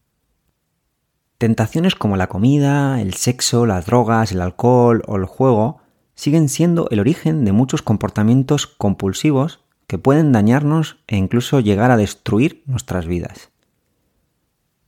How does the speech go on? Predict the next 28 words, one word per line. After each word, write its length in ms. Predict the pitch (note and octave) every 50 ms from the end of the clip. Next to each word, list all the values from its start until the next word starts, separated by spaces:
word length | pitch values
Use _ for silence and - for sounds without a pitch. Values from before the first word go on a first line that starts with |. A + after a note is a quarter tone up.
| _ _ _ _ _ _ _ -
La 100 | - F#2+
disciplina 720 | G2 F#2+ - - - - F#2 - - C3+ C#3+ D#3+ E3 D#3+
del 100 | D3 B2
deseo, 460 | A2 G#2+ - - D3+ D#3 D#3+ D#3+ D3+
por 160 | - G#2+ F#2
lo 100 | G2+ G2
tanto, 420 | - B2 B2+ C#3 C3 D#3 D#3+ - -
no 240 | - A2+ G#2 A2 B2
ha 80 | D3 -
perdido 360 | D#3+ D#3 C3+ C3 C#3+ D3+ D3
interés 440 | C3+ A#2 G#2 - G2 A#2 C#3 C3+ -
con 140 | - G#2
los 140 | F#2+ F#2+ -
años 400 | C3 C3 C3 B2 A#2 C3+ D#3 - - _ _ _ - - - - _
y 60 | -
nos 180 | G#2 G2+ - A#2
instruye 640 | F#2+ - - _ - C#3 E3 E3+ D3 C#3+ D3 - -
en 140 | A#2 G#2 G2
cómo 340 | - - B2+ C#3 C#3+ B2+ A2
evitar 460 | G2 G#2 G2+ - C3+ A#2 - - _
que 100 | - G#2
las 180 | F#2 F2+ -
pasiones 640 | - - F#2 F#2 - - C3+ C3+ A#2+ G#2 A2+ E3+ -
por 220 | - _ - F#2+ F#2+
estas 320 | G#2+ - - - B2+ -
cosas 340 | - - D#3 - - D3 C3
nos 140 | A#2+ G2 -
perjudiquen. 720 | - - F#2+ - - - F2+ F2+ - - - A#2+ C3+ C3